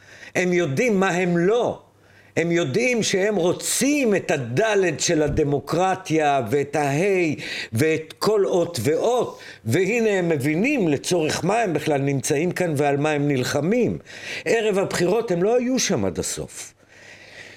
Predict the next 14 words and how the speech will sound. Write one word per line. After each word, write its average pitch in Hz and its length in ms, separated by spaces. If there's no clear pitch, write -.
כלכלה, 147 720
חברה, 151 640
על 147 120
מה 156 200
אתה 147 200
מדבר, 139 800
בית 123 300
ראשון, 208 520
בית 151 240
שני, 156 320
תעזוב 170 440
אותנו 208 340
באמא 175 340
שלך. 165 340